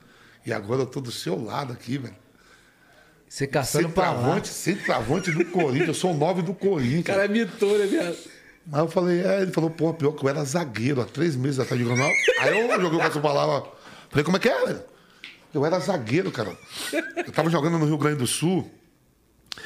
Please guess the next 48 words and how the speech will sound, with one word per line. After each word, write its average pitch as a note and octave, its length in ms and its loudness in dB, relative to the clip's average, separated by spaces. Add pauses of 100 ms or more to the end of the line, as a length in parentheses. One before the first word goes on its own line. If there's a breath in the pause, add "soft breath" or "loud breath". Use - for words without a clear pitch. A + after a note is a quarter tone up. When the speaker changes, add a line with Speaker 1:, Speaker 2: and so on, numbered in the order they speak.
(200 loud breath)
Speaker 1:
e C3 60 0
no C3+ 100 4
final D3 260 2
do D3 100 0
jogo, B2 420 0 (120)
a - 80 -6
gente A#2 160 -4
tava C3 160 4
perdendo, C#3 320 2
o D#3+ 40 0
treinador, D3+ 260 0
vai D3 100 2
pra F3 140 2
área, D#3+ 280 -2
mete B2 220 -6
a - 20 -4
bola C3+ 180 -2
no C#3+ 60 -8
zagueiro. C3+ 420 -6 (640 loud breath)
E A#2 40 -2
eu C#3 80 2
consegui D3+ 240 -6
fazer D3 220 0
dois D#3+ 240 -2
gols C#3+ 240 0
em, C#3+ 260 -6
em, B2+ 360 -4 (220)
em C3 60 -14
cinco G3+ 300 -4
minutos. D3+ 460 -2 (360 loud breath)
A - 80 -8
gente B2 120 -4
virou C#3+ 220 2
o - 20 2
jogo C3+ 280 -2
pra B2+ 100 -2
dois C#3 240 -2
a C3 60 0
um B2 140 -4
com D3+ 100 -8
dois D3+ 200 -4
gols E3+ 160 -6
meus. C#3 240 -2 (440 loud breath)
Só - 140 0
que C#3 60 -4
eu - 40 -6
sou D#3+ 120 2
zagueiro. C#3+ 500 0